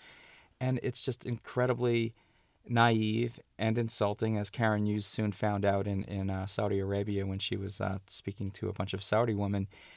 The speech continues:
and telling them, you know, they ought to demand the right to drive. And some of them just said, "We don't want to drive,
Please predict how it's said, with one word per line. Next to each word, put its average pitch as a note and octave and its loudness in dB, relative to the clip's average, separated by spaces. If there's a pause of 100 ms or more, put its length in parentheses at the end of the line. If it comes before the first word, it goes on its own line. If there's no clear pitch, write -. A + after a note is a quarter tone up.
(240)
and G2+ -4
telling G#2 2
them, G2+ 0
you G2 0
know, F#2+ -2 (340)
they G2 -6
ought G2 -2
to G2+ -8
demand G2 4
the F#2+ 0
right G2 4
to A#2 -2
drive. B2+ 10
And G#2+ 0
some B2 8
of A2+ 2
them A2+ 4
just A2 0
said, F#2 2 (840)
"We C#3+ 4
don't A3 6
want D4+ 4
to - 2
drive, G#2 8